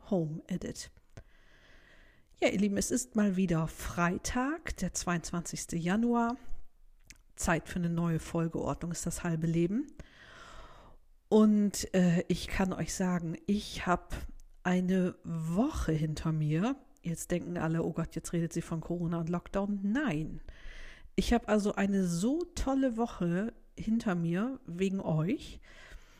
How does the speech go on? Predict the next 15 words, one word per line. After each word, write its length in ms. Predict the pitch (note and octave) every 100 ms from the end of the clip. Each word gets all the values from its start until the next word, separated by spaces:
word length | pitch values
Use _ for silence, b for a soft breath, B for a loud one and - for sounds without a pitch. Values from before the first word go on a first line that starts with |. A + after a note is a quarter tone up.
| B B
Mein 240 | - G#3 A3+
Telefon 540 | - C#4+ A#3+ - G3+
stand 480 | - - G#3 G#3 - - -
nicht 540 | A3 B3+ D4 - -
still. 520 | - - G#3+ E3+ D#3+ - - -
Über 420 | B3 B3 C4 B3+ -
Instagram 840 | G#3 G3+ - D3+ D#3+ E3+ D#3+ D#3+ F3
habe 300 | E3 F#3+ G3
ich 300 | G3+ - -
Bilder 680 | G3+ F3+ E3 E3+ E3+ F3 -
und 320 | B3+ B3+ B3+
Nachrichten 960 | G3+ F#3 F3 E3+ - E3 - - E3+ F3+
und 280 | - B3+
Sprachnachrichten 1300 | - - - F#3+ F3+ - - E3+ E3+ - - - F3+
über 440 | - A3+ B3 A#3+